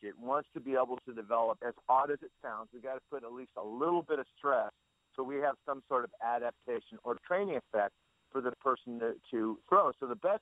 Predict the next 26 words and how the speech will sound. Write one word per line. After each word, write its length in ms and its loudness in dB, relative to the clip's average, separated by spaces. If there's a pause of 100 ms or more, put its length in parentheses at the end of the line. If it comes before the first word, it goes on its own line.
news 240 -8
is 180 -4 (460)
if 260 -4
we 100 -6
have 200 0
a 40 0
net 420 -2
that 80 -2
we 100 -4
can 180 -10
throw 220 2
into, 460 -6 (260)
if 100 -10
we 80 0
can 160 -4
have 200 2
a 60 -8 (160)
screen 360 -4
we 100 -4
can 200 -8
throw 240 2
into, 460 0 (380)
we 160 -4
do 180 2
not 220 4
have 180 2